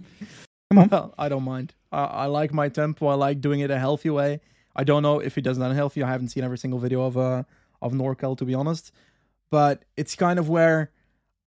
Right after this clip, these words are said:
Speaker 3: I'm at a point where I'm also, like, on one end, I want to make it a very gradual journey so that people realize that, like, it won't happen in one second. Like,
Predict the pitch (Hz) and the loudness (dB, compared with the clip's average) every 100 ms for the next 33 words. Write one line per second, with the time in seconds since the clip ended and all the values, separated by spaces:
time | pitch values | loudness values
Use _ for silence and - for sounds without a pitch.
0 | _ - 180 185 - 190 180 170 165 170 | _ -4 2 2 4 2 4 4 4 2
1 | 185 196 175 160 156 - - 170 165 156 | 0 0 2 2 0 -4 -2 2 2 2
2 | 170 170 170 - - - _ - 160 170 | 2 0 -2 -6 -16 -20 _ -2 0 2
3 | 165 160 151 147 147 127 147 147 139 - | 2 0 0 0 -2 2 0 0 -2 -8
4 | _ - 139 143 135 139 139 127 139 165 | _ -8 0 2 2 0 -2 0 -2 0
5 | 226 226 175 147 139 170 160 160 151 139 | -2 -2 0 0 0 -4 -2 0 0 -2
6 | - _ _ 147 160 151 139 143 139 - | -8 _ _ 0 2 2 2 2 2 0
7 | _ _ _ _ - 139 139 - _ _ | _ _ _ _ -6 -4 -4 -14 _ _
8 | 175 165 165 240 277 262 190 131 - 147 | -2 2 2 2 0 0 -2 -2 -4 -2
9 | 143 131 123 113 101 113 131 131 | 0 0 -2 -8 -10 -8 -6 -6